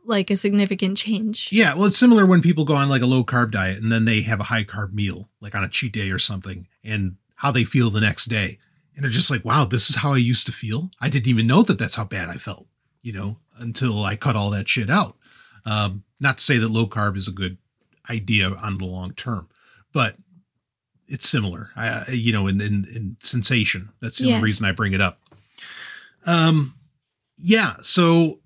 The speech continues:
Speaker 2: you know, certainly another place that has helped, uh, grocery bill isn't as high. <laughs>
Speaker 1: Yeah, that's true.
Speaker 2: Yeah.
Speaker 1: Uh,
Speaker 2: Uh,
Speaker 1: we're eating one less meal a day.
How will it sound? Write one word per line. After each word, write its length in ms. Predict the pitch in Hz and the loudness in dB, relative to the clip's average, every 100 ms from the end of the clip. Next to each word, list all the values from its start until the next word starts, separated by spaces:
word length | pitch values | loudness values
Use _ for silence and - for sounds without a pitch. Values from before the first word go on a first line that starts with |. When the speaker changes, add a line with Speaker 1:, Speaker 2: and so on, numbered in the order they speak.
| _ _ | _ _
Speaker 2:
you 100 | - 185 | 0 2
know, 120 | 151 | 4
certainly 380 | 214 220 180 165 | 4 6 6 4
another 320 | 151 160 175 | 4 4 4
place 260 | 165 147 | 4 4
that 80 | 151 | 4
has 140 | 127 - | 0 -2
helped, 320 | 117 135 - - | -4 -8 -14 -8
uh, 320 | 127 113 107 - _ _ _ _ _ _ _ _ | -4 -4 -6 -12 _ _ _ _ _ _ _ _
grocery 360 | 160 190 240 139 | 4 6 6 4
bill 240 | 113 110 | 2 0
isn't 180 | 113 101 | -2 -4
as 120 | 98 | -4
high. 240 | 113 113 - - - - 403 392 - 392 370 - 262 - | 0 0 4 4 4 4 4 4 4 4 4 2 2 2
<laughs> 0 | - - | -4 -2
Speaker 1:
Yeah, 260 | 196 349 320 | 4 6 6
that's 300 | 349 302 - | 2 0 -2
true. 280 | 277 269 285 151 175 | 0 0 -2 -4 2
Speaker 2:
Yeah. 340 | 147 143 104 - | 4 4 2 0
Speaker 1:
Uh, 60 | - | 4
Speaker 2:
Uh, 200 | 247 123 | 4 6
Speaker 1:
we're 60 | 226 | 4
eating 300 | 269 262 233 | 4 6 6
one 200 | 240 240 | 8 6
less 240 | 240 226 220 | 6 4 2
meal 240 | 220 226 | 4 4
a 40 | |
day. 420 | 202 196 214 262 | 2 2 0 -2